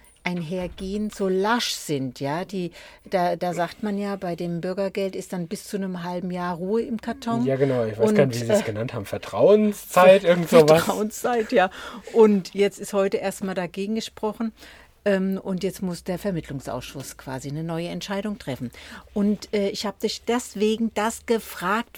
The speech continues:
Speaker 1: weil ich wollte noch einen ganz kleinen Nachtrag geben, und zwar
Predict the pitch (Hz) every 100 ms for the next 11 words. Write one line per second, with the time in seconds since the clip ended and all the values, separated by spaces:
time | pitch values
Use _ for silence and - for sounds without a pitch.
0 | 147 151 147 208 254 208 247 247 - -
1 | 196 - 180 214 254 226 220 - 202 196
2 | 202 - 196 262 - - 220 208 214 202
3 | 220 294 - - 170 160 - 160 160 196
4 | 214 196 180 - - 147 147 175 247